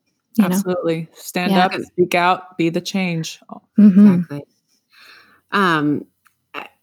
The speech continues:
Speaker 3: I just love picturing you guys, uh, shooting in your house together. And,
Speaker 1: <laughs>
Speaker 3: and,
Speaker 1: It was
Speaker 3: and the
Speaker 1: so
Speaker 3: fact that
Speaker 1: fun.
Speaker 3: you didn't have Lucy with you, which kind of
Speaker 1: Yeah.
Speaker 3: leads us to the next question. Not
Speaker 1: Yeah.
Speaker 3: that having your kids a-, around isn't wonderful, but
Speaker 1: Yes.
Speaker 3: it's challenging during this time when you're in your home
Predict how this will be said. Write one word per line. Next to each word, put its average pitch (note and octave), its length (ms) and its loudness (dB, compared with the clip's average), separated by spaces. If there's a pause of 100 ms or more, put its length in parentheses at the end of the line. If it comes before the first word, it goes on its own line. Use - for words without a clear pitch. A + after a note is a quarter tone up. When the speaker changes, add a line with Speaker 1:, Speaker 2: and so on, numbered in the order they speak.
(160)
Speaker 3:
I G3+ 100 -2
just G#3+ 220 -6
love F3 220 -2
picturing F3+ 340 -2
you D3 120 -2
guys, D3+ 320 -6 (320)
uh, F#2+ 280 -8 (160)
shooting F3+ 400 2
in E3+ 80 0
your E3 100 0
house E3+ 260 -2
together. D#3+ 300 0 (160)
And, - 100 6
Speaker 1:
<laughs> - 100 -2
Speaker 3:
and, A#3 300 0 (180)
Speaker 1:
It B3 100 8
was - 20 6
Speaker 3:
and G#3 100 4
the G#3 40 2
Speaker 1:
so D4+ 100 6
Speaker 3:
fact F4 160 2
that D#4+ 240 6
Speaker 1:
fun. A#3+ 40 4 (120)
Speaker 3:
you G3+ 80 2
didn't G3 220 0 (260)
have E3+ 100 -4 (120)
Lucy C#4 300 2
with D#3 240 -4
you, C#3 320 -6 (280)
which G#3 180 -2
kind D4+ 200 2
of C#4 80 0
Speaker 1:
Yeah. A3+ 40 -6
Speaker 3:
leads G3+ 220 0
us G3 240 0
to F#3+ 500 0
the G3 80 -2
next F3+ 420 -4
question. D#3 560 -6 (240)
Not A3 160 2
Speaker 1:
Yeah. - 60 0
Speaker 3:
that G#3+ 160 -2
having G3+ 220 -2
your G#3 100 -2
kids F#3+ 260 -6
a-, F3+ 180 -6
around D#3+ 360 -6
isn't - 240 -10
wonderful, E3 540 -2 (340)
but F3 180 0
Speaker 1:
Yes. - 260 0 (340)
Speaker 3:
it's - 280 -2
challenging F#4+ 640 4
during F3+ 280 0
this F3+ 140 -4
time C#3+ 320 -6
when D3+ 120 -4
you're D#3 120 -4
in G#3+ 160 -2
your A#3+ 100 -2
home E3 320 -6